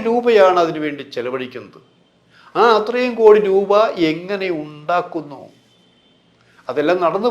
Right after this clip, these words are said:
പോകുന്നുണ്ട്. അപ്പം അതുകൊണ്ട് തന്നെയാണ് അമ്മ തകരാൻ പാടില്ല എന്ന് പറഞ്ഞത്. ഇപ്പൊ പ്രധാന ആകർഷണ കേന്ദ്രം പ്രസിഡന്റ് സ്ഥാനാർത്ഥികളാണ്. ഈ പ്രസിഡന്റ് സ്ഥാനാർത്ഥി അവസാനം ദേവൻ ഒരിക്കലും മത്സരിക്കാൻ ആഗ്രഹിച്ച സുഹൃത്തല്ല.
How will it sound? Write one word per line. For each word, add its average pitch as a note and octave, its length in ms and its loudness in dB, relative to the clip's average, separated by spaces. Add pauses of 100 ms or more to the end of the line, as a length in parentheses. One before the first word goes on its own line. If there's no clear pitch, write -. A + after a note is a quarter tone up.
പോകുന്നുണ്ട്. D#3 460 -2 (100)
അപ്പം D#3 180 2
അതുകൊണ്ട് A#3 400 0
തന്നെയാണ് E3 480 0 (600)
അമ്മ D#3 320 -8
തകരാൻ C3+ 340 -2 (100)
പാടില്ല C3+ 420 -6 (200)
എന്ന് A2 200 -18
പറഞ്ഞത്. G#2+ 360 -20 (1000)
ഇപ്പൊ E3 240 0
പ്രധാന A#3 360 4 (260)
ആകർഷണ G#3+ 360 -2 (140)
കേന്ദ്രം F#3+ 340 -2 (220)
പ്രസിഡന്റ് F3+ 420 -6 (200)
സ്ഥാനാർത്ഥികളാണ്. C#3 840 -6 (960)
ഈ G3 120 2
പ്രസിഡന്റ് G#3+ 360 2
സ്ഥാനാർത്ഥി G3 500 2 (180)
അവസാനം F3 440 0
ദേവൻ F#3+ 380 4
ഒരിക്കലും F#3 500 0
മത്സരിക്കാൻ E3 560 -6 (100)
ആഗ്രഹിച്ച C#3+ 520 -8 (1040)
സുഹൃത്തല്ല. C#3 580 -6